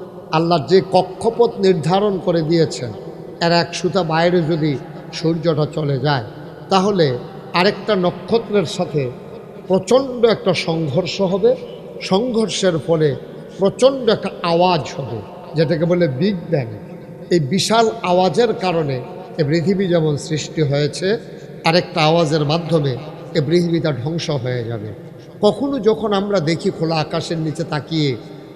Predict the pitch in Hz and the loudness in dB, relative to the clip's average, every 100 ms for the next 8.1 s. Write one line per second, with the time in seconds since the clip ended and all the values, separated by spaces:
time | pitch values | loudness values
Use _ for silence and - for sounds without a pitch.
0 | 156 170 175 247 - - 208 175 - 175 | -2 0 2 0 -2 -2 0 0 0 0
1 | 143 - - - - 196 196 196 165 175 | -2 -6 -14 -16 -2 4 4 4 2 0
2 | 180 165 165 170 160 123 - 226 220 147 | 0 2 2 0 0 -2 6 6 6 -2
3 | 143 - - - - - - 233 - 185 | -6 -8 -12 -12 -12 -14 -12 -10 -2 0
4 | 185 180 190 175 185 190 156 156 180 175 | 0 0 2 2 0 0 0 0 2 2
5 | 175 165 131 110 - 160 190 185 180 185 | 2 -2 -4 -6 -4 0 4 6 6 4
6 | 190 - 131 - - - - - 190 185 | 0 -2 -6 -6 -12 -14 -14 -14 -14 -14
7 | - - - - - - - - 151 180 | -16 -18 -20 -20 -20 -20 -18 -2 2 2